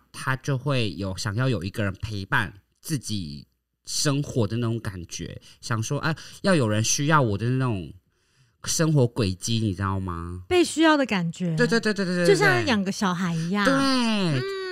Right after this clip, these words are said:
Speaker 1: 对，对，对，然后你从小把他，把，把慢慢的陪伴他，然后一直到长大，然后他给你的反馈也都很多
Speaker 2: 嗯，嗯，嗯。
Speaker 1: 的那种感觉，对。
Speaker 2: 另外还有个说法是，养猫的人他可能比较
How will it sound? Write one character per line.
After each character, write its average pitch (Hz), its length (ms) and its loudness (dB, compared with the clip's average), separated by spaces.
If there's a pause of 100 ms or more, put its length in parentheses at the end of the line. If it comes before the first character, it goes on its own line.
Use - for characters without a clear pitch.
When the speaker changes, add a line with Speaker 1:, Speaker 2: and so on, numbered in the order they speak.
Speaker 1:
对， 320 100 -8
对， - 180 0
对， 185 100 0
然 175 120 2
后 233 60 -4
你 185 160 -2
从 151 320 -6
小 147 240 0
把 117 100 -4
他， 139 120 0
把， 147 100 -4 (160)
把 113 240 -2
慢 156 160 2
慢 151 180 0
的 123 120 -2
陪 117 180 -4
伴 127 220 0
他， 113 240 -4
然 104 100 -2
后 - 80 -8
一 - 20 -4
直 123 120 -8
到 120 180 -2
长 104 180 -6 (140)
大， 104 200 0
然 113 140 2
后 131 60 2
他 147 60 0
给 139 140 -4
你 127 40 -2
的 113 80 -2
反 - 360 -8
馈 143 160 0
也 90 100 -2
都 113 100 -2
很 87 380 -6
多 85 340 -2
Speaker 2:
嗯， 381 80 -6
嗯， 349 300 -8
嗯。 311 60 -8
Speaker 1:
的 131 100 2
那 151 140 2
种 143 120 0
感 101 240 -4
觉， 76 420 -12 (140)
对。 120 160 -2
Speaker 2:
另 370 240 4
外 403 160 6
还 240 160 4
有 240 100 4
个 240 80 6
说 320 240 4
法 220 240 0
是， 220 380 -2 (360)
养 226 200 2
猫 339 160 4
的 302 140 2
人 214 160 2
他 262 120 -2
可 254 120 0
能 196 120 2
比 180 60 -6
较 254 160 0